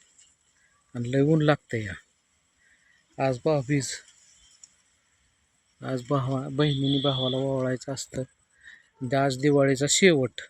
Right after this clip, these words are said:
भाऊबीज म्हणजे आज शेवट असतो. आणि नेमकं आज आपलं हॉटेल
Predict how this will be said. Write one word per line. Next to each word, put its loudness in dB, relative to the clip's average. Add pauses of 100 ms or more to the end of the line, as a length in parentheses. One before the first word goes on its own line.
(220)
भाऊबीज -6
म्हणजे 0
आज 0
शेवट 0
असतो. -10 (800)
आणि 2
नेमकं 2
आज 0
आपलं 0
हॉटेल 0